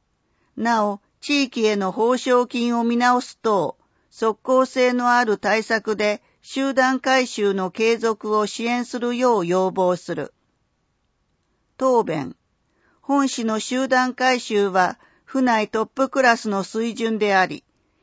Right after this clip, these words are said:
引き続き、集団回収を柱に、行政分別回収と組み合わせることで、ゴミ減量を進めていく。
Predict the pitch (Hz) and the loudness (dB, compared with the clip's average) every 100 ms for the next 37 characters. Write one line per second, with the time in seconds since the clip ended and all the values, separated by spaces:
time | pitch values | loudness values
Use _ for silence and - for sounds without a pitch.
0 | - 226 262 - 214 233 - 226 226 - | -18 -6 -6 -4 -4 -4 -2 -6 -8 -12
1 | _ _ - 269 269 262 262 254 269 262 | _ _ -8 -4 0 2 0 0 2 0
2 | 240 - 208 202 196 240 - - 233 233 | 0 -2 0 2 0 0 -4 -4 0 0
3 | 196 156 - _ _ _ 175 214 247 254 | 0 -4 -10 _ _ _ -2 2 2 2
4 | 240 240 214 226 254 254 254 254 254 262 | 2 2 2 0 2 0 0 -4 0 0
5 | 240 226 220 - 214 - 226 233 247 247 | 0 -2 -2 0 -4 -2 -2 0 2 0
6 | 247 254 226 - 208 220 190 170 - - | 0 0 0 -2 -2 -2 0 -2 -4 -10
7 | _ _ 185 226 247 240 226 240 233 233 | _ _ -2 2 2 2 2 2 2 4
8 | 226 214 208 202 185 196 190 196 185 170 | 4 2 0 -2 -4 -4 -2 -2 -2 -2
9 | - 165 - | -4 -8 -8